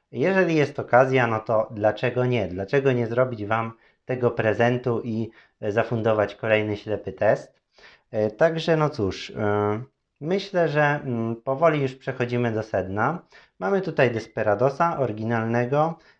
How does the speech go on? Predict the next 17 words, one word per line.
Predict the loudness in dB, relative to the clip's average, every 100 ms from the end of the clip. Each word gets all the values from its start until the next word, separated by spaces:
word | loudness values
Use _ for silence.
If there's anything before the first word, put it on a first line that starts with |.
| _
mamy | -4 -2
tutaj | -2 -4 -4 -2
Corteza, | -2 -4 -2 -2 2 0
który | 0 -8 -4 0 2 0
był | -4 -4 0 0
przeze | 0 -4 -2 0
mnie | 0 0
widziany | -4 -2 -2 0
i | -4 -6
w |
Żabce, | 2 4 4 -2 -4
i | -4
w | -4
Biedronce, | -4 -2 0 -2 -2 -8
i |
w | -8
Carrefourze. | -6 -8 -6 -4 0 4 4 2